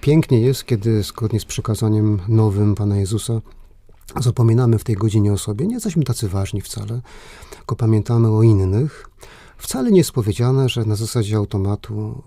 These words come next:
proszę, otrzymam, tylko na zasadzie wyższego automatu. Proszę i otrzymam, ale to, co Matka Boża w odpowiedzi na moją prośbę chce mi dać i wreszcie może mi dać.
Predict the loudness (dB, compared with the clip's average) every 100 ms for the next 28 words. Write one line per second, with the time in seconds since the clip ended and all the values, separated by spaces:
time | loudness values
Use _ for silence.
0 | -8 -4 -2 -2 -4 -4 -4 -6 -6 -8
1 | -8 -8 -8 -14 -20 -10 -2 -2 -2 -6
2 | -8 -14 -20 -20 -6 -2 -2 -2 -4 -2
3 | 0 0 -4 -6 -4 -4 -4 -8 -4 -4
4 | -2 -4 -4 -4 -4 -8 -12 -14 -14 -20
5 | -20 -20 -20 -20 -20 -20 -20 -20 _ -4
6 | -2 -2 -2 -6 -4 -6 -4 -8 -6 -6
7 | -6 -10 -14 -16 -8 -6 -4 -4 -4 -2
8 | -4 -6 -18 -8 -8 -4 -2 -2 -2 -2
9 | -4 -6 -8 -2 0 0 0 0 -2 -4
10 | -4 -6 -4 -6 -6 -4 -4 -4 -8 -12
11 | -10 -4 -2 -2 -2 0 0 0 -2 -2
12 | 0 -2 -4 -10 -14